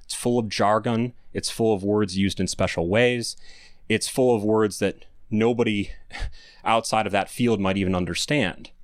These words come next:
Contrast that with the, the Anglish idea, which I love so much, which is the idea of, of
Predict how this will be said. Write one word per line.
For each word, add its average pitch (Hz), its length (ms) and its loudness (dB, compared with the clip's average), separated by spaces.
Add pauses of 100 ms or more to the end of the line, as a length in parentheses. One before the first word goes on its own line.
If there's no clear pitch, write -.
(840)
Contrast 156 440 2
that 117 200 4
with 104 160 -2
the, 101 280 0 (140)
the 95 120 -4
Anglish 120 460 2
idea, 92 320 2
which 92 160 -2
I 90 100 4
love 92 200 2
so 92 140 -2
much, 95 280 0
which 92 140 -4
is 90 120 -2
the 95 120 2
idea 92 320 2
of, - 180 -6
of 92 280 0